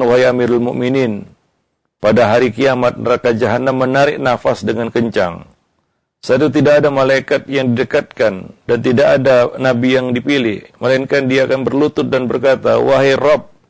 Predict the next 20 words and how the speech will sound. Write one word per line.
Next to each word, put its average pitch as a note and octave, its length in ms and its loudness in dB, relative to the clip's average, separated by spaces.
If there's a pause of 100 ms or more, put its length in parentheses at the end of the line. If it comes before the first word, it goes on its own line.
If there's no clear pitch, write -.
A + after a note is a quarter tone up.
(600)
ya C#3 240 2
Allah, D3 320 0 (560)
selamatkan D3 640 0
diriku, C#3+ 800 0 (720)
selamatkan C#3+ 640 -2
diriku C3+ 640 0
darinya. C3 560 0 (560)
Hari C#3 320 2
ini D3 80 0
aku C3 160 -2
tidak C3 240 0
memohon D3 400 -2
kepadamu C3 480 0
kecuali C3+ 400 -2
untuk - 480 -4 (320)
keselamatan B2+ 960 -2 (1120)
bagi C3 240 2
diriku C3 400 0
sendiri.'" A2+ 480 -4 (1300)
Ya, A2 240 -6